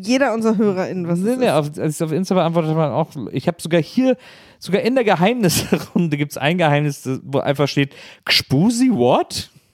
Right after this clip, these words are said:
Speaker 2: <laughs> Also
Speaker 1: Ich hab jetzt, ich hab die Internetdefinition.
Speaker 2: Von Gspusi?
Speaker 1: Ja.
Speaker 2: Na dann, lass mal hören.
Speaker 1: Liebesverhältnis, Liebschaft, kann aber auch als, ähm,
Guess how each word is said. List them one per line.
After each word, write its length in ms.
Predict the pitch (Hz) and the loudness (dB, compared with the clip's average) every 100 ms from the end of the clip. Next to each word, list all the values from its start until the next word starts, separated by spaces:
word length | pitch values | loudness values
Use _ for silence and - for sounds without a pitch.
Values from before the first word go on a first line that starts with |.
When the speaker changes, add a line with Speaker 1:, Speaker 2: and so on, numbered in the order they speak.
| - | -8
Speaker 2:
<laughs> 80 | 170 _ - _ | -8 _ -20 _
Also 440 | 104 139 - 151 156 | -8 -6 -4 -2 0
Speaker 1:
Ich 160 | 240 | 2
hab 140 | 330 294 | 2 2
jetzt, 240 | 277 - | -2 -2
ich 140 | 240 269 | -4 -2
hab 120 | 226 | -2
die 120 | 220 214 | -4 -6
Internetdefinition. 1300 | 240 247 208 170 - 170 160 160 156 - 156 165 - _ _ _ _ _ - | -4 -2 -2 -2 -4 -8 -6 -8 -8 -8 -6 -6 -12 _ _ _ _ _ -4
Speaker 2:
Von 240 | 143 127 | -2 -2
Gspusi? 520 | - - 175 139 170 - | -4 -2 -2 0 -2 -4
Speaker 1:
Ja. 160 | - 175 - _ _ _ - | -8 -8 -10 _ _ _ -14
Speaker 2:
Na 160 | 113 | -10
dann, 320 | 98 95 117 151 _ _ _ _ _ | -8 -8 -10 -12 _ _ _ _ _
lass 180 | 120 - | -12 -6
mal 80 | 131 | -4
hören. 220 | 127 104 _ - | -4 -6 _ -6
Speaker 1:
Liebesverhältnis, 1300 | 202 233 262 320 - 294 262 247 233 247 240 240 - _ | 0 2 2 0 -2 -2 0 2 0 -2 -4 -6 -12 _
Liebschaft, 1120 | 190 190 214 254 - - 277 254 - - - _ _ _ | -6 -2 0 0 -4 -8 -2 -2 -4 -12 -20 _ _ _
kann 220 | - 240 247 | -4 -2 0
aber 280 | 226 202 | 2 0
auch 380 | 160 214 226 - - | 0 0 0 -4 -6
als, 500 | 202 208 208 - - | 0 0 0 -6 -6
ähm, 580 | 214 202 190 185 185 | 0 2 0 -2 -8